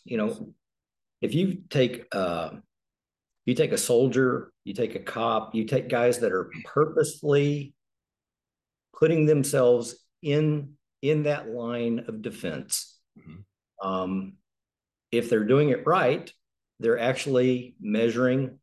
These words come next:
Speaker 1: what,
Speaker 2: Mm-hmm.
Speaker 1: what kind of effects my actions are gonna, are gonna cause.
Speaker 2: Correct,
Speaker 1: They're
Speaker 2: right.
Speaker 1: going to cause, <laughs> they're gonna
Speaker 2: Right.
Speaker 1: cause responses.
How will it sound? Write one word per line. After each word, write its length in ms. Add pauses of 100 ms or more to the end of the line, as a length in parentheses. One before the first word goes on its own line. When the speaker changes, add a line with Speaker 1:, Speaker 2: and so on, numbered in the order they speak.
(240)
Speaker 1:
what, 280 (1000)
Speaker 2:
Mm-hmm. 140 (1000)
Speaker 1:
what 180
kind 280
of 120
effects 760 (400)
my 180
actions 540
are 80
gonna, 240 (320)
are 100
gonna 220
cause. 640 (380)
Speaker 2:
Correct, 460
Speaker 1:
They're 180
Speaker 2:
right. 100
Speaker 1:
going 280
to 80
cause, 500 (240)
<laughs> 260
they're 180
gonna 200
Speaker 2:
Right. 100
Speaker 1:
cause 420 (120)
responses. 880